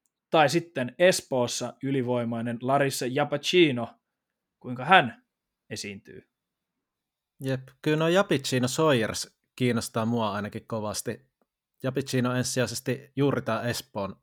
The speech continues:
Speaker 2: hyvän suorituksen ansiosta, miten, miten kovaa näyttöä hän siellä antoi. Ja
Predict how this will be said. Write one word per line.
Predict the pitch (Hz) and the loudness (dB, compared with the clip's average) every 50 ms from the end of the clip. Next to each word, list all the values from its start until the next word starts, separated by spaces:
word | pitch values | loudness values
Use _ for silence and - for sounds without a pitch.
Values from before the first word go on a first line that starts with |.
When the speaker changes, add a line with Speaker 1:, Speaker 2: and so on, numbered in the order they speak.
| - | -12
Speaker 2:
hyvän | 98 104 101 95 95 | -10 -6 -4 -4 -4
suorituksen | - - 98 95 95 90 - 98 - - - | -4 -6 -8 -8 -8 -8 -10 -12 -12 -10 -10
ansiosta, | - 98 95 - - - - - - - | -8 -10 -10 -10 -12 -14 -16 -16 -16 -16
miten, | - - - 113 113 - - _ _ - | -16 -12 -12 -12 -12 -12 -16 _ _ -16
miten | - 120 113 - - 110 104 - - - | -12 -12 -10 -6 -6 -6 -6 -8 -10 -8
kovaa | - 131 117 120 117 113 | -4 -4 -2 -2 -2 -2
näyttöä | 117 113 110 - - 113 | -2 -4 -6 -6 -8 -8
hän | 107 120 | -6 -6
siellä | - 151 156 135 123 113 | -4 -2 -2 -2 -2 -2
antoi. | 107 107 110 113 117 113 | -4 -6 -8 -8 -8 -8
Ja | 113 110 | -8 -8